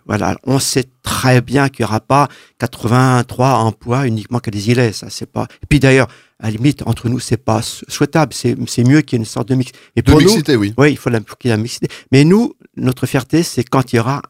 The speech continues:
Speaker 1: un maximum d'îlets. C'est-à-dire quand il y aura une majorité d'îlets qui seront là. Alors, comment faire ? Euh, c'est tout de suite qu'on s'y prépare parce que
Speaker 2: Dès deux mille quatorze.
Speaker 1: dès deux mille quatorze, il y aura un forum des métiers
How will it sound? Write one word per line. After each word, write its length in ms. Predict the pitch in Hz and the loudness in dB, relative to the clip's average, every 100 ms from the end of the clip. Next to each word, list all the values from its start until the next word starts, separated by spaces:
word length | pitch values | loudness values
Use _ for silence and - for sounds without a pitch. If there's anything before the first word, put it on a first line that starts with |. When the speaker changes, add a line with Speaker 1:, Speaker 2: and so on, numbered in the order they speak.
| - | -6
Speaker 1:
un 80 | |
maximum 560 | 107 135 175 - 131 127 | -2 0 0 -2 -2 -2
d'îlets. 220 | 113 110 | -2 -2
C'est-à-dire 240 | 107 117 - | -2 -2 -2
quand 200 | 135 - | -6 -4
il 40 | |
y 20 | |
aura 120 | 131 135 | 0 2
une 120 | 113 | 2
majorité 640 | 160 123 135 131 139 143 - _ _ _ - | 2 0 -2 -2 -2 -2 -4 _ _ _ -4
d'îlets 240 | 117 135 | -2 -2
qui 80 | - | -4
seront 140 | - | -2
là. 100 | 107 | 0
Alors, 140 | 101 - _ - | 0 -4 _ 0
comment 400 | 196 180 165 - | 2 4 0 -4
faire ? 340 | - 113 98 - _ _ _ _ _ _ _ - | -8 -6 -6 -10 _ _ _ _ _ _ _ -6
Euh, 640 | 113 110 107 101 98 95 65 - _ _ _ _ - | 0 2 2 -2 -6 -10 -12 -16 _ _ _ _ -8
c'est 260 | - - | -2 0
tout 140 | - 95 | -2 -4
de 60 | |
suite 340 | - 139 - _ | -6 -6 -6 _
qu'on 100 | 113 | -6
s'y 160 | - | -4
prépare 420 | 120 120 147 175 - _ _ | -4 -2 -2 -2 -4 _ _
parce 260 | 143 139 160 | -4 -2 -4
que 220 | - 113 107 - | 0 -2 -2 -8
Speaker 2:
Dès 180 | 110 156 | -2 2
deux 100 | 156 | 2
mille 120 | 143 | 2
quatorze. 360 | 139 107 82 87 _ _ _ _ _ - | 0 -2 -4 -10 _ _ _ _ _ -2
Speaker 1:
dès 260 | 110 196 | 0 0
deux 160 | - 123 | 0 0
mille 160 | 131 139 | 0 -2
quatorze, 400 | 117 - 101 - | -4 -4 -8 -6
il 100 | - | -2
y 100 | 135 | 0
aura 300 | 156 147 110 - _ _ _ _ _ _ _ | 2 2 -2 -4 _ _ _ _ _ _ _
un 80 | - | -4
forum 600 | 127 - 165 156 131 98 - _ _ _ _ | -2 0 2 2 2 0 -8 _ _ _ _
des 160 | 127 139 | -2 2
métiers 460 | 143 139 139 113 | 2 0 -2 -2